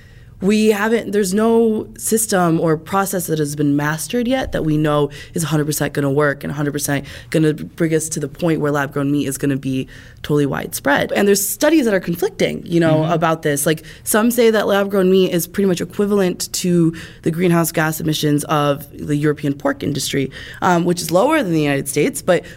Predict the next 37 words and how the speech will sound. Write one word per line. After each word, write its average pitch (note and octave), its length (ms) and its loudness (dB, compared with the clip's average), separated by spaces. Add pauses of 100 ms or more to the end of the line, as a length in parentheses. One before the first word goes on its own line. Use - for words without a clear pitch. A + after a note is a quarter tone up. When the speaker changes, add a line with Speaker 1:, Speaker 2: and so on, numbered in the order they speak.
(240)
Speaker 1:
that's - 180 -2
still E4 380 4
Speaker 2:
That's - 20 -6
still G#3 140 2
a - 20 6
lot E4 80 4
of F#3 200 4 (120)
Speaker 1:
emissions, D#3+ 120 -4
Speaker 2:
emissions, F#3+ 100 -2
Speaker 1:
right? G#3 340 2
Speaker 2:
yeah. C#3 180 -2
Speaker 1:
I F3+ 80 0
don't A3+ 140 0
think A3 180 0
we G3+ 80 2
will F#3+ 140 4
ever, E3 560 2
as, D3+ 260 -2
like, D3+ 160 -4
human D#3+ 360 2
beings, D3 340 0
stop C#3+ 380 -2
eating C3+ 560 0 (440)
regular C#3+ 440 2
meat. C#3+ 200 0
I D3 120 0
think D#3+ 120 2
it'll D3 120 2
just D3 180 -4
become C#3+ 340 0
more C#3 200 2
and C#3 100 2
more C#3 300 2
of D3 80 -4
a D3+ 40 -4
precious D3+ 460 -8
commodity. A#3 640 -2